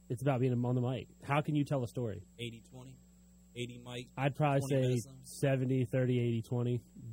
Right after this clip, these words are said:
Speaker 1: Gotta know how to talk on a mic because you have to be able to tell a story in such a short time. You can't do that now. Back then, it was, hey, who's your biggest dude? Let's put an underdog against him for a little bit, and then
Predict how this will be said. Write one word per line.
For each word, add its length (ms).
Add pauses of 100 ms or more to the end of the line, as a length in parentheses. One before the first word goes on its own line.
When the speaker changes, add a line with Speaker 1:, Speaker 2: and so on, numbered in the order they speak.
(160)
Speaker 1:
Gotta 260
know 160
how 120
to 80
talk 240
on 80
a 40
mic 280 (200)
because 240
you 80
have 220
to 60
be 80
able 100
to 60
tell 160
a 60
story 260
in 60
such 200
a 40
short 240
time. 240 (640)
You 80
can't 220
do 120
that 160
now. 200 (760)
Back 200
then, 200
it 100
was, 260
hey, 380
who's 200
your 80
biggest 320
dude? 320
Let's 240 (180)
put 140
an 160
underdog 460
against 360
him 120
for 100
a 60
little 200
bit, 260
and 140
then 540